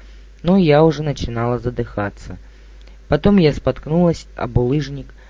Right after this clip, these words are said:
но выстояла и даже ещё минуты две бодро скакала вслед за целеустремлённо несущимся лисом. Но всему есть предел. Лёгкие уже жгло от переизбытка кислорода.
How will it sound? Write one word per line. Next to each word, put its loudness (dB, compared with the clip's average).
но 4
выстояла 2
и -6
даже 0
ещё -2
минуты 0
две 2
бодро 2
скакала 0
вслед -4
за -4
целеустремлённо 0
несущимся -6
лисом. -8
Но 4
всему 0
есть 0
предел. -6
Лёгкие 4
уже -2
жгло 2
от 2
переизбытка -2
кислорода. -4